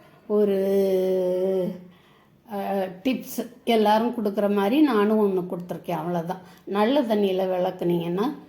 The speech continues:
கொஞ்ச நேரம் கருத்து போகாம இருக்கும், அவ்வளவுதான். சரி, ஆ, நம்ம சேனலுக்கு புதுசா, புதுசா வந்தவங்களா இருந்தா,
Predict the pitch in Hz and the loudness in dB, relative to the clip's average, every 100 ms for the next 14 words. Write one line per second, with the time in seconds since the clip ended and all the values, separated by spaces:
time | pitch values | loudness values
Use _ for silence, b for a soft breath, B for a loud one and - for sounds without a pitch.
0 | - - 214 226 214 208 214 220 202 190 | -16 -2 0 2 4 4 2 0 -2 -4
1 | 190 220 185 180 175 175 196 180 175 - | -6 -6 -2 0 0 0 -2 -2 -6 -8
2 | 170 175 190 180 180 175 180 - - - | -8 -8 -8 -4 -4 -6 -8 -18 -20 -10
3 | - 185 180 - B B B - 185 180 | -4 -4 -6 -14 B B B -12 -8 -4
4 | 180 175 175 175 175 170 175 175 - - | -2 0 0 0 0 -2 -4 -6 -12 -8
5 | - 254 247 - - B B - 220 226 | -4 0 0 -2 -14 B B -6 0 0
6 | 208 220 214 208 202 185 190 175 - 202 | 2 2 2 2 0 -4 -6 -6 -4 -6
7 | 196 240 226 226 233 202 190 196 180 180 | -4 -4 -4 0 2 2 2 0 0 0
8 | 170 170 180 240 - | 0 -2 -4 -4 -4